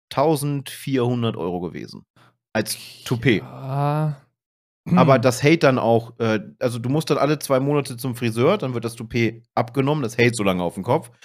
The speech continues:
Speaker 1: dann werden die Haare dann darunter nachrasiert, dann wird das Toupet wieder gra-, äh, vernünftig draufgesetzt. Also es ist nicht mehr diese Art Toupets,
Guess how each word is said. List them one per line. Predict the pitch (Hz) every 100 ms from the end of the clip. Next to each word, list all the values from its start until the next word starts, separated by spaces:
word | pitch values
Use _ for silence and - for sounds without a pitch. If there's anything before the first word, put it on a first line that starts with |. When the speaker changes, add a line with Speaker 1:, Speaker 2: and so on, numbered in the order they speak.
| - -
Speaker 1:
dann | 113 113
werden | 127 120
die | 107
Haare | 151 135
dann | 95
darunter | 95 104 101
nachrasiert, | 98 95 98 95 104 123 120 - _ -
dann | 113
wird | 120
das | 117
Toupet | 120 110 123
wieder | 120 110
gra-, | 110 117 113
äh, | 104
vernünftig | 113 110 98
draufgesetzt. | 98 101 - 78 69 - _ _ _ _ _ _
Also | 117 113
es | 131
ist |
nicht | 165 151
mehr | 135
diese | 131 135
Art | 127 135
Toupets, | 120 139 139 139